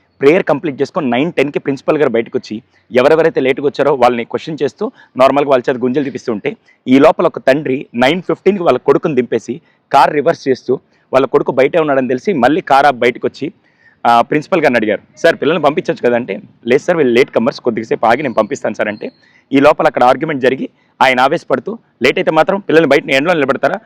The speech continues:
లోపల పంపించండి" అనేసరికి ఆయన ఆవేశాన్ని చూసి ప్రిన్సిపల్ గారు ఏం మాట్లాడకుండా వెంటనే అటెండెంట్ని పిలిచి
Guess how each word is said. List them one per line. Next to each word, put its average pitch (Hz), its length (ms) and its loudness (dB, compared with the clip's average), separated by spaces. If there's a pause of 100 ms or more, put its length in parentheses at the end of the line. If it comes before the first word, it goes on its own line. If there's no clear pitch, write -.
(140)
లోపల 165 140 2
పంపించండి" 147 380 -2
అనేసరికి 127 500 -2 (580)
ఆయన 135 220 2
ఆవేశాన్ని 160 560 2
చూసి 151 140 -8
ప్రిన్సిపల్ - 380 -2
గారు 147 140 4
ఏం 180 200 2
మాట్లాడకుండా 127 680 -2 (160)
వెంటనే 180 280 -2
అటెండెంట్ని 139 380 -4
పిలిచి 120 420 -6